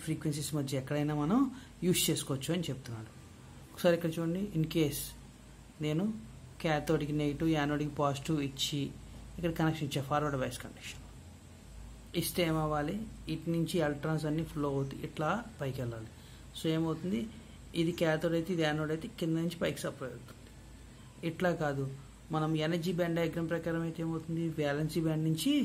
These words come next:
కండక్షన్ బ్యాండ్కి జంప్ అవ్వాలి. ఇప్పుడు చూడండి, ఆపరేషన్ ఏం చేస్తున్నాం, ఫార్వర్డ్ బయాస్ కండిషన్లో పెట్టుకున్నాం. ఇదేం చెప్పాను, symbol of gun diode. నేను ఒక సప్లై ఇచ్చాను, యానోడ్ పక్కన, క్యాథోడ్ పక్కన.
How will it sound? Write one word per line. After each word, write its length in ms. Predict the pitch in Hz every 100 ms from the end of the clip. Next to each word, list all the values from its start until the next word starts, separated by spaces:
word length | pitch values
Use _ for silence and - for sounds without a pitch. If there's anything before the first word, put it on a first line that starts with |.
| - - - -
కండక్షన్ 380 | 185 175 - 170
బ్యాండ్కి 320 | 151 143 156 294 294 - 160 139
జంప్ 220 | 151 120 120
అవ్వాలి. 260 | 113 - - - - - - - - -
ఇప్పుడు 180 | 202 160 -
చూడండి, 340 | 123 120 - - - -
ఆపరేషన్ 360 | 170 170 170 170
ఏం 60 | 151
చేస్తున్నాం, 260 | 151 143 175
ఫార్వర్డ్ 320 | 180 156 160 151
బయాస్ 180 | 147 -
కండిషన్లో 360 | 139 139 139 139
పెట్టుకున్నాం. 380 | 139 - 151 170 - - - - - - -
ఇదేం 180 | 165 160
చెప్పాను, 320 | 165 165 165 196 196
symbol 300 | 170 165 170
of 160 | 240 254 - - - 131
gun 160 | 143 131
diode. 260 | 131 143 - - -
నేను 160 | 175 175
ఒక 100 | - -
సప్లై 280 | 160 160 151
ఇచ్చాను, 320 | 139 139 131 - - - - - - - - -
యానోడ్ 280 | 165 160 160 160
పక్కన, 200 | 156 160 156
క్యాథోడ్ 280 | 143 143 127 123
పక్కన. 220 | 127 -